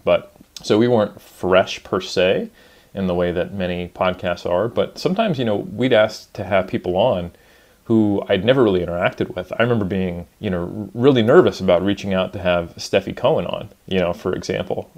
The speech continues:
you know, 'cause I, I'm a fan of the game too. So there's a lot of people out there who are, are mostly people that I just fanboy. And, and then I, I, I realized that,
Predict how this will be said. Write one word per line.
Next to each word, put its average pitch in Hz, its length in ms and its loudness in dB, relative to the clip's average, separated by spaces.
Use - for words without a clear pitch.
you 98 120 -4
know, 92 140 0
'cause 104 140 2
I, 101 80 10
I'm 113 220 4
a 104 40 6
fan 104 320 4
of 92 80 4
the 92 60 2
game 90 360 -2
too. - 300 0
So 98 140 -4
there's 95 160 2
a 95 60 2
lot 92 200 4
of - 80 -6
people 98 300 -2
out 87 180 -2
there 90 360 0
who 90 640 2
are, 90 440 6
are 92 100 4
mostly 95 680 0
people 87 580 -2
that - 120 0
I - 120 6
just - 280 -12
fanboy. - 520 2
And, 90 280 -2
and 95 200 -2
then 101 140 6
I, 95 160 4
I, 90 160 4
I 90 140 2
realized 90 600 4
that, 87 160 -2